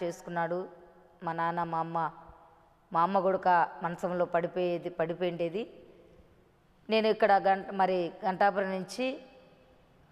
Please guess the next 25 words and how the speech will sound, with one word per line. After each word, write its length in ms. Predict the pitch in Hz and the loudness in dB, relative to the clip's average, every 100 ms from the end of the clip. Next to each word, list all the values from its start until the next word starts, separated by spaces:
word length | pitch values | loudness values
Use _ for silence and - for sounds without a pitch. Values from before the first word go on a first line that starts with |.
| - | -6
అనంతపురం 500 | 185 180 160 180 185 | -4 -2 2 2 0
వచ్చి, 300 | 180 - 208 | -4 0 2
అనంతపురంలో 800 | 180 185 - 170 175 175 151 127 - - - - | 2 -2 -2 -2 0 2 0 -2 -16 -20 -20 -8
నేను 160 | 170 170 | -6 -4
స్థలం 360 | - 170 180 | 0 2 2
పట్టుకొని 400 | 175 165 170 170 | 0 -2 -6 -6
ఇక్కడ 220 | 175 165 | -4 -6
ఉన్నప్పుడు 540 | 156 165 170 190 226 247 - - - - - _ _ _ _ | -4 -4 -4 -2 -2 -4 -12 -20 -20 -20 -20 _ _ _ _
నాకు 220 | 175 175 | -2 0
చిన్న 340 | 175 - 180 185 | -4 -6 0 0
అమ్మాయి, 380 | 175 175 170 208 | 2 2 2 0
చిన్న 300 | - 190 175 | -4 -4 -4
పిల్లప్పుడే 600 | 175 170 160 170 185 165 - - - - - - - _ 160 | -2 -2 0 0 0 -2 -8 -20 -20 -20 -20 -20 -20 _ -4
మరి 120 | 160 | 0
వాళ్ళ 220 | 156 165 | 0 2
నాయన 220 | 165 170 | 0 2
వదిలేసిపోయినప్పుడు, 1040 | 170 170 180 185 - 185 180 175 233 269 262 - - - - - - | 0 0 0 -2 -2 -2 0 0 2 2 0 -6 -18 -20 -20 -20 -2
అప్పటి 340 | 170 170 254 277 | -2 2 2 2
నుంచి 440 | 269 247 - 302 | 0 -2 0 0
దేవుని 400 | 196 202 208 208 | 2 2 2 0
పాదం, 480 | 202 175 175 185 175 - | 2 4 4 2 -2 0
పాదాలు 380 | 175 175 185 175 | 2 4 4 2
పట్టుకొని 600 | 175 160 180 196 190 170 - - | -2 -4 -4 -4 -4 -8 -12 -2
వేడుకొని 480 | 170 175 175 170 170 | 0 0 0 0 2
ఆరాధించినప్పుడు 920 | 160 170 170 160 - 175 175 214 | 2 2 2 -6 -6 -6 0 0